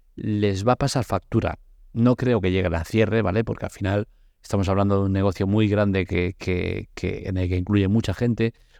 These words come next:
muchos usuarios, mm, pero sí que yo creo que esto les va a pasar factura en cuanto a muchos de esos clientes fieles a, a Game que van a buscarse alternativas.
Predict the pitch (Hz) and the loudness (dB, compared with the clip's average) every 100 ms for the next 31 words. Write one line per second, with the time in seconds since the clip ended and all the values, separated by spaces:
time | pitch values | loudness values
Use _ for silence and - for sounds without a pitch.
0 | _ 104 92 92 95 - 113 104 117 - | _ -6 -2 -2 -2 2 0 2 -2 -4
1 | _ _ _ _ - 123 113 110 110 110 | _ _ _ _ -16 -12 -10 -10 -10 -8
2 | 110 107 - 107 101 - 117 156 139 104 | -8 -8 -2 0 0 0 2 2 2 2
3 | 113 131 - 107 101 - - - 117 - | 2 2 0 0 0 -4 -6 -2 -2 2
4 | 135 101 101 113 - - 101 127 127 117 | 2 2 0 -2 -4 -8 -4 -2 -2 -4
5 | - - 123 143 - _ - - 107 101 | -4 -2 2 2 -2 _ -16 -4 -2 -2
6 | - 107 101 - 104 98 98 104 127 156 | 0 2 2 0 0 2 2 0 0 0
7 | - 95 85 95 117 - 92 - - - | 0 -2 0 0 0 0 -2 -4 -20 -20
8 | - _ - 104 110 123 104 98 - - | -20 _ 0 4 4 2 0 -2 -2 -16
9 | _ _ _ - 127 120 95 85 - - | _ _ _ 2 4 4 2 -2 -14 -6
10 | 95 98 95 98 - 95 98 120 175 180 | -2 -2 -2 -4 -6 -4 0 2 0 -4
11 | _ - _ - _ - 104 101 117 117 | _ -20 _ -20 _ -2 0 2 2 0
12 | - 104 - 131 - 98 - 87 87 104 | -2 -2 0 -4 -4 -6 -4 -4 0 0
13 | 87 - | 0 -2